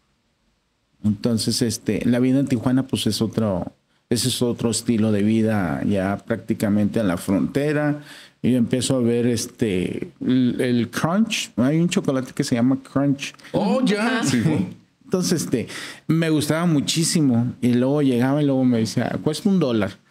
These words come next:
Speaker 1: Le digo, "¿Cómo que un dólar?". Le digo, "Si estás en México". O sea, no le haya sentido porque la gente dice, "No, es que es un dólar". Y que, "Pero estamos en México". "No, es un dólar".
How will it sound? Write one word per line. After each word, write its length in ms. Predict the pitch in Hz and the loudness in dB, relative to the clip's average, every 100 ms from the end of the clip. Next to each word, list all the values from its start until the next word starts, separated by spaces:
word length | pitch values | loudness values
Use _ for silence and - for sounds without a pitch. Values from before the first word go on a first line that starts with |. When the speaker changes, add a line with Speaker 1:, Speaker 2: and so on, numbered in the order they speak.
| - - - | -20 -20 -4
Speaker 1:
Le 140 | 90 | 0
digo, 160 | 110 98 | 2 0
"¿Cómo 280 | 131 147 143 | 0 -2 0
que 80 | |
un 140 | 147 139 | 2 2
dólar?". 280 | 135 139 120 | 2 2 2
Le 80 | |
digo, 120 | 113 107 | 2 2
"Si 140 | 110 | -2
estás 280 | 101 127 143 | -2 0 0
en 200 | 160 135 | 2 2
México". 540 | 151 156 131 107 113 107 302 - 339 - 330 - | 2 0 -2 -2 -2 0 -2 -4 -10 -6 -10 -8
O 60 | - | -6
sea, 200 | - 117 - - - | -4 -4 -8 -6 0
no 240 | 131 151 | 2 2
le 120 | 196 | 2
haya 180 | 196 208 | 2 2
sentido 420 | 180 143 135 147 | 2 2 2 0
porque 260 | 139 113 117 | 0 0 0
la 100 | 110 | 0
gente 260 | 113 104 113 | 0 0 0
dice, 200 | 104 117 | 2 2
"No, 100 | 151 | 2
es 100 | 180 | 0
que 100 | 185 | -2
es 80 | 185 | 0
un 120 | 156 | 2
dólar". 320 | 135 120 117 | 2 0 0
Y 80 | 117 | -2
que, 200 | 92 107 - - _ | -2 -6 -8 -20 _
"Pero 100 | 123 | -2
estamos 360 | 127 - 175 180 | 0 0 0 2
en 80 | 156 | 0
México". 300 | 160 151 139 | 0 0 2
"No, 160 | 156 | 2
es 140 | 233 226 | 0 0
un 100 | 202 | 2
dólar". 360 | 220 214 180 | 2 0 -2